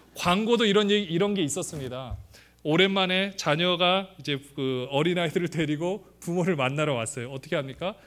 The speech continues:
자녀들 딱 맡겨놓고 <laughs> 나가서 논다라는 광고가 있었습니다. 그래서 "우리 부모님들 힘내세요." 이런 광고가 있었는데 마찬가지입니다.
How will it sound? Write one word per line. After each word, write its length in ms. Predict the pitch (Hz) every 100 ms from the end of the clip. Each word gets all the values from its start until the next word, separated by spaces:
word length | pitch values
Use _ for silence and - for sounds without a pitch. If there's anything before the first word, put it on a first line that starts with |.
| -
자녀들 400 | - 147 165 170
딱 120 | 208 170
맡겨놓고 720 | 131 - 165 147 - 170 - -
<laughs> 80 | -
나가서 360 | - 180 175
논다라는 600 | 143 151 170 165 151 147 - - -
광고가 400 | 180 202 196 143
있었습니다. 520 | - 143 123 113 110
그래서 280 | 135 139 143
"우리 160 | 143
부모님들 440 | 147 143 160 156 160
힘내세요." 600 | - 208 208 190 175 147 - -
이런 220 | 170 180 190
광고가 360 | 151 151 160
있었는데 600 | 123 - 143 135 170 120 - - -
마찬가지입니다. 600 | 127 139 196 185 147 123